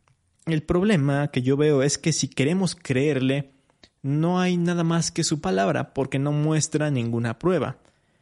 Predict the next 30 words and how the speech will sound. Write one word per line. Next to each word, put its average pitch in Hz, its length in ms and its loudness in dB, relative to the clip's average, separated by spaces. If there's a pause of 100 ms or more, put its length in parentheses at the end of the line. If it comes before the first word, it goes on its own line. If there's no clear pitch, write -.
(140)
Es - 140 -4
únicamente 151 540 0
este 147 160 0
video 151 340 2
de 139 80 2
menos 143 240 0
de 147 80 0
un 151 60 0
minuto 190 340 0
en 156 120 2
el 117 120 -2
que, 113 200 -2
pues, 127 240 -2
él 139 140 0
cuenta 135 460 0
cómo 123 240 0
accidentalmente 135 760 0
lo 127 100 4
vio 113 160 0
haciendo 123 260 -2
el 117 60 -2
ritual 123 380 -2
para - 200 -4
que 120 120 -6
la 110 80 -2
arena 123 260 -2
no 120 100 -4
se - 140 -6
quedara 113 280 -6
vacía, 156 460 -4